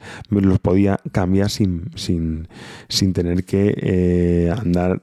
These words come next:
revisando el producto, que directamente me lo cambiaban y punto. Ayer ya, desesperado,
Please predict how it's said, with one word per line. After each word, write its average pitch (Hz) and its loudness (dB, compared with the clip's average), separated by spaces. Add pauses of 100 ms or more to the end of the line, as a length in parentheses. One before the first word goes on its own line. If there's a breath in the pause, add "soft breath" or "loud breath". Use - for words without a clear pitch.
revisando 95 0
el 95 2
producto, 135 2
que - -6
directamente 95 -2
me 107 2
lo 87 0
cambiaban 101 2
y 98 2
punto. 113 2 (1400 loud breath)
Ayer 107 4
ya, 127 4
desesperado, 117 2